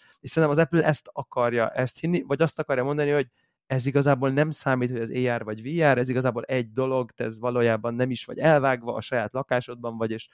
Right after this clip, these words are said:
a saját lakásodban lesz a három méteres képernyőn kivetítve a, a kedvenc sorozatod. Ö, és, és, és, és, és nyilván nagyon creepy, amikor az apuka veszi fel a szemüvegében a kislányát, amint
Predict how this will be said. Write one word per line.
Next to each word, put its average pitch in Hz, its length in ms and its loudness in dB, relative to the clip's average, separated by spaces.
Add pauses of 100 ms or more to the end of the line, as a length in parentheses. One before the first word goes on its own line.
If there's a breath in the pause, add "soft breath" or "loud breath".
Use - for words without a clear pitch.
a - 100 -20
saját 135 320 -2
lakásodban 123 1080 -2
lesz 120 340 -8
a 117 140 -2
három 117 340 -2
méteres 110 600 -6
képernyőn 107 560 -2
kivetítve 107 600 -6
a, 104 240 0 (380 soft breath)
a 107 160 -6
kedvenc 110 420 0
sorozatod. 131 680 -2 (400 soft breath)
Ö, 143 520 6 (460 loud breath)
és, 123 160 -4
és, - 340 -4
és, - 240 -6
és, - 200 -8
és 139 180 -6
nyilván 156 380 4
nagyon 135 340 0
creepy, 139 360 -2
amikor 120 220 -2
az 117 80 -2
apuka 123 280 -2
veszi 120 260 -2
fel 120 300 4
a 113 420 2
szemüvegében 113 920 0
a 110 280 0 (240)
kislányát, 113 580 -4
amint 113 300 -6